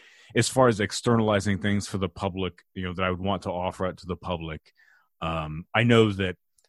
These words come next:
ultimately what I find the most value would be,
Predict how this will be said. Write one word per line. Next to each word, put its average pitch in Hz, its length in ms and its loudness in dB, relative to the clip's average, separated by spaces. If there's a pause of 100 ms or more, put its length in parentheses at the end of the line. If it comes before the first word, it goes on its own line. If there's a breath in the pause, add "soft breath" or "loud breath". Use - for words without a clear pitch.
(680)
ultimately 98 840 2 (840)
what 110 240 2
I 107 120 4
find 101 320 2
the 98 60 0
most 95 260 -2
value 95 580 2
would 101 200 0
be, 110 420 0